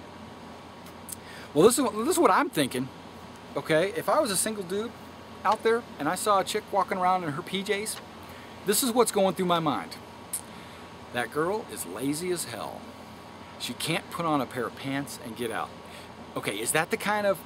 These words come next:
person that I wanna have a relationship with? Do I want to know this person? This person that, you know, is just that lazy? Okay, now, don't get me wrong. I am lazy. I am extremely lazy.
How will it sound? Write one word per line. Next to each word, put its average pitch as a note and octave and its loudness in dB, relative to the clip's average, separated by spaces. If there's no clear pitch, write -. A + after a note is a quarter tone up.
person E3+ 4
that B2 4
I C3 4
wanna C3+ 2
have B2+ 0
a A2 -2
relationship A2 -4
with? F3 -2
Do A#2+ 2
I B2 6
want C#3 2
to - -2
know G2+ -2
this D#3+ 4
person? F3+ -2
This C3+ -6
person C3+ -2
that, G#2+ -6
you C3+ -2
know, G2 -6
is B2+ -2
just - 0
that E3 2
lazy? F#3+ 4
Okay, F3 6
now, D3 6
don't B3+ 6
get C4+ 6
me G3+ 6
wrong. D#3 4
I A#3+ 6
am G3 2
lazy. C#3 4
I F3+ 4
am C3 2
extremely F#3 2
lazy. A#2+ 0